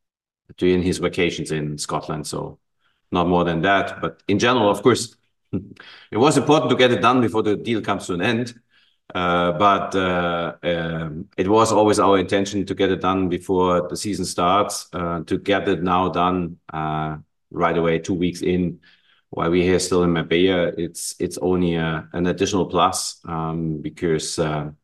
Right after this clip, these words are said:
it sends also out a message to the team. I think this is, uh, actually maybe even more important to send out a message to, to our players, to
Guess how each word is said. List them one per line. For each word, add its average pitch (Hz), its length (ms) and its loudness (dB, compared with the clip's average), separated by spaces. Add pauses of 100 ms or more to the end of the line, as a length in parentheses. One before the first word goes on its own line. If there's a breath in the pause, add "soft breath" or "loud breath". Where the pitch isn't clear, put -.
(560)
it - 160 -4
sends 107 240 0
also 101 280 2
out 98 200 4
a 92 40 2
message 92 500 -2
to 101 100 -2
the 73 80 -8
team. 113 320 0
I 87 60 -2
think 95 260 -2 (180)
this 90 160 -4
is, 87 220 -6
uh, 82 360 -2
actually - 340 -8 (120)
maybe 82 300 -4
even 82 220 -4
more 87 180 2
important 90 480 -2
to - 100 -6
send 85 220 -2
out 82 180 -2
a - 20 -4
message 82 500 -6
to, 82 300 0 (120)
to 82 160 2
our 80 240 0
players, 92 540 0
to 80 380 -2